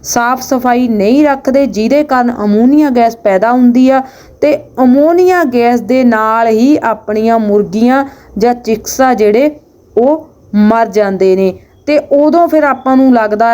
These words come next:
ਆ ਕਿ ਇਹਨਾਂ ਤੋਂ ਬਿਮ-, ਇਹਨਾਂ ਨੂੰ ਬਿਮਾਰੀ ਤੋਂ ਨਹੀਂ ਬਚਾਇਆ ਜਾ ਸਕਦਾ ਹੈਗਾ। ਦੇਖੋ, ਮੁਰਗੀਆਂ ਨੂੰ ਬਿਮਾਰੀ ਤੋਂ ਬਚਾਉਣ ਦੇ ਬਹੁਤ ਘੱਟ ਚਾਂਸ ਹੁੰਦੇ ਨੇ, ਪਰ ਤੁਸੀਂ ਕੋਸ਼ਿਸ਼ ਕਰੋ ਕਿ ਮੁਰਗੀਆਂ ਦੇ ਜਿਹੜੇ ਲਾਗੇ ਕੋਈ ਬਿਮਾਰੀ ਆ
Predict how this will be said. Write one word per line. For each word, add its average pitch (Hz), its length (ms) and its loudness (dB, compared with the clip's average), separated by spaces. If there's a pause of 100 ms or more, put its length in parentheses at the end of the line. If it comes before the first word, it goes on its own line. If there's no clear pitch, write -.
ਆ 254 140 0
ਕਿ 285 160 -6
ਇਹਨਾਂ 240 340 0
ਤੋਂ 285 180 0
ਬਿਮ-, 208 300 -2
ਇਹਨਾਂ 262 300 2
ਨੂੰ 285 180 2
ਬਿਮਾਰੀ 202 460 -2
ਤੋਂ 277 160 0
ਨਹੀਂ 269 260 2
ਬਚਾਇਆ 214 440 0
ਜਾ 190 200 0
ਸਕਦਾ 180 400 -2
ਹੈਗਾ। 185 320 0 (420)
ਦੇਖੋ, 294 460 0
ਮੁਰਗੀਆਂ 254 500 0
ਨੂੰ 277 180 2
ਬਿਮਾਰੀ 220 520 0
ਤੋਂ 262 300 0
ਬਚਾਉਣ 208 640 -2
ਦੇ 240 400 0 (240)
ਬਹੁਤ 254 240 -2 (120)
ਘੱਟ 269 200 -2
ਚਾਂਸ 220 400 -2
ਹੁੰਦੇ 214 240 0
ਨੇ, 285 100 0
ਪਰ 277 200 -2
ਤੁਸੀਂ 262 440 -2
ਕੋਸ਼ਿਸ਼ 226 600 -2
ਕਰੋ 247 480 0 (380)
ਕਿ 320 180 2
ਮੁਰਗੀਆਂ 240 720 0
ਦੇ 262 200 0
ਜਿਹੜੇ 240 300 2
ਲਾਗੇ 208 540 0
ਕੋਈ 226 320 2
ਬਿਮਾਰੀ 196 560 0
ਆ 240 160 2